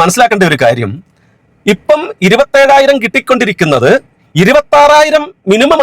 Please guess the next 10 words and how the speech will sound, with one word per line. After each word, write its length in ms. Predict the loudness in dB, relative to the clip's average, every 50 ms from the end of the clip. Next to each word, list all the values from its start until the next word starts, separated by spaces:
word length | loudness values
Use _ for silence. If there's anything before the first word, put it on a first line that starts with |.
| 0
ആക്കണം 260 | 0 0 -2 -2 -2 -2 -2 -2
എന്ന് 120 | 0 0 0 0
പറഞ്ഞിട്ടാണ് 380 | -2 -2 -2 -2 -2 -2 -4 -6
സമരം. 220 | -8 -8 -10 -12 _ _ _ _ -6
അപ്പൊ 120 | -2 0 0 0
ഈ 40 | 0 0 0
സമരത്തില് 500 | 0 0 0 0 0 0 0 0 0 0 -2 -2 -6 -12 -20 _ _ _ _ -4 0 0
മിനിമം 320 | 2 2 2 2 2 2 2 2
വേതനം 320 | 2 2 2 2 2 0 0 -2
ഇരുപത്താറായിരമായി 840 | -2 0 -2 -2 0 2 2 2 4 4 4 2 2 2 0 0 -2